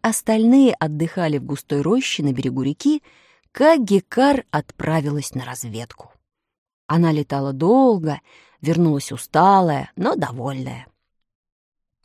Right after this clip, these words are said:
На десять миль вперёд ни на дороге, ни на фермах она не увидела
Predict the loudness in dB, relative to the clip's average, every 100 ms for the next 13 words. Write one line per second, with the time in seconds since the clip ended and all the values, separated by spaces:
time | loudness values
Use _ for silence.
0 | _ -4 -2 0 0 0 0 -4 0 0
1 | 0 -2 0 2 2 -2 _ _ _ _
2 | _ _ 2 8 8 8 4 0 -2 -8
3 | -16 _ 2 8 8 8 4 2 2 0
4 | -6 _ _ -6 -2 0 2 2 2 2
5 | 0 2 2 2